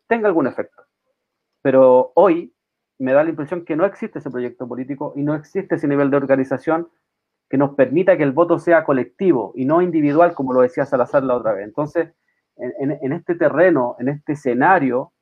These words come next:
ir a votar finalmente lo que sirve, y lo que decía el, el, el, el Capucha, el REN, que finalmente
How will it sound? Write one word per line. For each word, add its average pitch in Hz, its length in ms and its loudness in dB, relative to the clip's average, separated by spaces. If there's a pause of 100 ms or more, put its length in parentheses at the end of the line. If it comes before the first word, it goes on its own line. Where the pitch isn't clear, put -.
(140)
ir 170 140 2
a 180 40 6
votar 175 280 4
finalmente 175 460 -2
lo 170 160 2
que - 100 -8
sirve, 170 580 -4 (280)
y 131 60 -8
lo 131 100 -2
que 135 100 -2
decía 135 260 2
el, 147 140 0
el, 127 500 -6 (100)
el, 117 300 -10
el 120 200 -4
Capucha, 160 460 0
el 127 100 -4
REN, 156 280 -4 (760)
que 151 200 0
finalmente 175 460 0